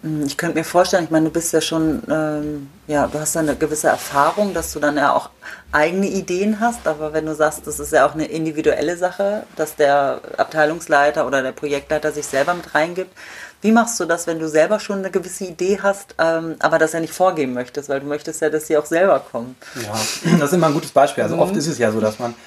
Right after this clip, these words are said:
Speaker 2: äh, selber ganz konkret schon eine Vorstellung hat, wie
Speaker 1: Mhm.
Speaker 2: man's machen könnte und machen
Speaker 1: Mhm.
Speaker 2: würde. Ich versuche mich aber tatsächlich ein bisschen davon zu verabschieden, weil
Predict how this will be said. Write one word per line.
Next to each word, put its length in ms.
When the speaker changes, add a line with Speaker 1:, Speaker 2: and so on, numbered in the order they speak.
Speaker 2:
äh, 40
selber 520
ganz 220
konkret 360
schon 140
eine 80
Vorstellung 460
hat, 100
wie 80
Speaker 1:
Mhm. 80
Speaker 2:
man's 160
machen 200
könnte 320
und 140
machen 160
Speaker 1:
Mhm. 60
Speaker 2:
würde. 260
Ich 60
versuche 240
mich 140
aber 160
tatsächlich 320
ein 40
bisschen 200
davon 220
zu 120
verabschieden, 540
weil 240